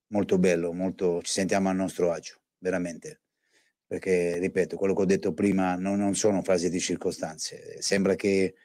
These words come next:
tutto non va bene, sembra che c'è solo, si parla solo di aggressività, ma mi dispiace quello che è successo l'altro giorno, perché, eh, entrare al Velodrome e vedere la passione che hanno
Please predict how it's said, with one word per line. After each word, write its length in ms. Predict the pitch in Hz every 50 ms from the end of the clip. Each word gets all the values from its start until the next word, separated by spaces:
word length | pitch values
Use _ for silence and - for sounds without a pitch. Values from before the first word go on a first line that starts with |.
| _ _ _ _ _ _ _ _
tutto 240 | - - 107 107 117
non 140 | 110 110 107
va 120 | 104 107
bene, 320 | 95 98 110 110 110 104 92
sembra 280 | - - 98 87 98 95
che 140 | - - 92
c'è 180 | - - 117
solo, 360 | 113 - - 110 104 98 92
si 160 | 90 - 98 -
parla 200 | 107 95 95 92
solo 220 | - - 107 104
di 80 | 101 101
aggressività, 760 | 98 90 98 92 - - 90 92 90 - - 113 123 131 - _ _ _ _ _ - 82
ma 540 | 82 87 87 87 85 85 87 85 85 - _ _ _ _ _ _ _ _ _ _ _
mi 120 | - 107
dispiace 440 | 107 107 - - 135 117 107 - 104
quello 140 | 101 98 92
che 80 | 92
è 20 | 95
successo 420 | - - 92 - 95 90 - 90
l'altro 260 | 90 90 - 90 90
giorno, 420 | 82 80 90 82 80 - _ _ _ _ _ _ _ _ _ _ _ _ _ _ _ _ _
perché, 540 | - 95 85 104 98 92 92 90 87 - _ _ _ _ _ _ _ _ _ _ _ _ _ _ _ _
eh, 540 | - 95 92 92 87 85 87 87 82 90 - _
entrare 400 | - 104 95 - 120 117 120 120
al 80 | 120
Velodrome 640 | 110 113 113 113 110 104 104 104 101 98 95 95 - _
e 100 | - 101
vedere 340 | 95 101 95 98 104 104 101
la 120 | 98 95
passione 460 | 95 98 90 - - 110 101 95 95
che 120 | 85 95 95
hanno 580 | 98 95 98 95 95 92 95 95 92 92 -